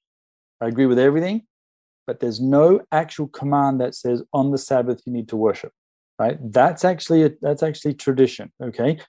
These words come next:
You, when, when did, when did you worship the, worship the Lord in the tabernacle?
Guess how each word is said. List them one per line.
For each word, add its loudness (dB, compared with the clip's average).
You, 2
when, 2
when 4
did, 2
when 4
did 0
you -2
worship 2
the, -6
worship 2
the -2
Lord 0
in -8
the -8
tabernacle? -8